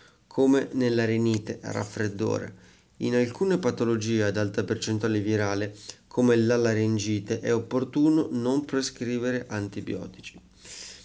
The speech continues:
Ci sono infezioni molto probabilmente batteriche, è corretto somministrare antibiotici. Ci sono infezioni in cui è presente il dubbio di eziologia virale o batterica. In questi casi, essendo prioritaria la salute del paziente,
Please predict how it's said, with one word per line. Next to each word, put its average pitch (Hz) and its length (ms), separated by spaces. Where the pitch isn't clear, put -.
Ci - 140
sono 131 180
infezioni 127 520
molto 135 420
probabilmente 113 640
batteriche, 107 720
è 117 200
corretto 117 680
somministrare 107 1000
antibiotici. 107 840
Ci - 160
sono 135 220
infezioni 131 680
in 143 100
cui 139 200
è 120 60
presente 139 600
il 117 160
dubbio 127 380
di 113 120
eziologia 123 640
virale 135 500
o 127 100
batterica. 101 880
In 117 120
questi 135 300
casi, 113 500
essendo 127 400
prioritaria 107 720
la 101 80
salute 113 400
del 98 80
paziente, 98 680